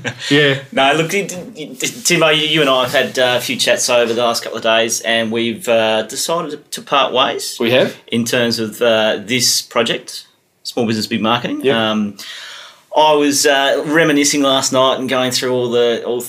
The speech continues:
Speaker 1: all the, uh, iTunes comments. And,
Speaker 2: You got a bit
Speaker 1: and
Speaker 2: sad
Speaker 1: I,
Speaker 2: and sent
Speaker 1: I
Speaker 2: me a
Speaker 1: did,
Speaker 2: texty.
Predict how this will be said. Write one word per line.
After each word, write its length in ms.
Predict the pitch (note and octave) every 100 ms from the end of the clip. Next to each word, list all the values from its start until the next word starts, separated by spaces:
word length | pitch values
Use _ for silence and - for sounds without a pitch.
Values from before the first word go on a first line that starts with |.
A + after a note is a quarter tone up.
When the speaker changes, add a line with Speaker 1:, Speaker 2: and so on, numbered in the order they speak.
| -
Speaker 1:
all 160 | B2+ A#2+
the, 260 | A#2+ A#2+
uh, 140 | A#2+ A2
iTunes 440 | B2 A#2+ C3 B2+ -
comments. 500 | C#3 C3+ C3 C3 -
And, 80 |
Speaker 2:
You 60 | D#3
got 100 | D#3
a 40 | D3+
bit 80 | B2+
Speaker 1:
and 80 | A#2
Speaker 2:
sad 240 | C#3 D#3
Speaker 1:
I, 40 |
Speaker 2:
and 120 | C3+ -
sent 140 | C#3+
Speaker 1:
I 40 | C3+
Speaker 2:
me 60 |
a 40 | A#2+
Speaker 1:
did, 180 | C#3+ D3+
Speaker 2:
texty. 140 | F#3